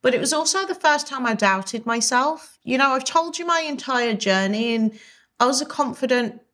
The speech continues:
child and a confident teenager and a confident young woman. And then I would say that what venture did was actually, not venture because, you know, I did it to myself, is that it actually made me doubt myself,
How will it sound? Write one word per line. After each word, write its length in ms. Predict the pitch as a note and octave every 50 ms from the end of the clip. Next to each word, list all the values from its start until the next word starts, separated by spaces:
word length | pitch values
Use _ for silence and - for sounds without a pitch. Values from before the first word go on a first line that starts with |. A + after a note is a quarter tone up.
| _
child 560 | - - - G#3+ G#3 G3+ G3+ G#3 A3 B3 A3+
and 140 | A#3+ A3+ G#3+
a 40 | G#3+
confident 560 | G#3+ - G#3+ G#3 - - A3 G#3+ G#3 G3+ G3+
teenager 540 | - - G#3+ G3 G3 G3+ G3+ G3+ G3+ - A3
and 80 | G#3+ G3+
a 60 | G3+
confident 560 | G3+ - G#3 G3+ - - G#3 G#3+ G3+ G3 -
young 240 | - G3+ G3 G3 F#3+
woman. 400 | F#3+ F#3 F#3+ G3 G#3+ B3 B3+ B3 - - - - - - - -
And 140 | - A#3 A#3+
then 120 | B3 B3
I 60 | B3
would 180 | B3+ B3 B3+ B3+
say 280 | - - C4+ C#4 D#4
that 200 | D4+ D#4+ C#4+ - -
what 220 | C4 A#3+ B3 -
venture 380 | - A#3 A3+ A3 - - - A3+
did 540 | A3 - A#3 A#3+ A3 G3+ F#3+ F3+ F#3+ - - _ _ _ _ _ _ _ _ _ _ _ _
was 220 | - A3+ A3+ A3 -
actually, 800 | A3+ G#3 - - - - - G#3+ G3 G3 G3 F#3+ G3 G3+ G#3+ G#3 -
not 260 | A#3 C#4 C4+ - G#3+
venture 360 | - A3 A3 G#3 G#3+ - -
because, 400 | G3 G3 - G#3 G3 F#3+ G3 -
you 80 | G#3 G#3
know, 300 | F#3+ F3+ F3+ F3+ F3+ F3+ - _ _ _ _ _ _ _ -
I 140 | G3+ G3+ G3
did 220 | F#3+ G3+ G#3 G3+
it 160 | G3+ - - -
to 180 | - - G#3+ F#3+
myself, 880 | G3 F#3 F#3 F3+ F3+ - - G#3+ F#3+ - - G3+ G#3+ - - - - _ _ _ _ -
is 160 | - A3 G#3+
that 180 | A3+ A3 G3+ - -
it 140 | G#3+ - -
actually 420 | - B3+ B3 - - - - C4+ C4+
made 360 | B3 B3 A3 A3 G#3+ G#3 G#3+
me 100 | G#3 G#3
doubt 380 | G3 G#3 G3+ F3+ F3+ F3+ - -
myself, 680 | G#3 G#3 G#3+ G#3+ - - B3 B3+ D4 E4+ F#4 - -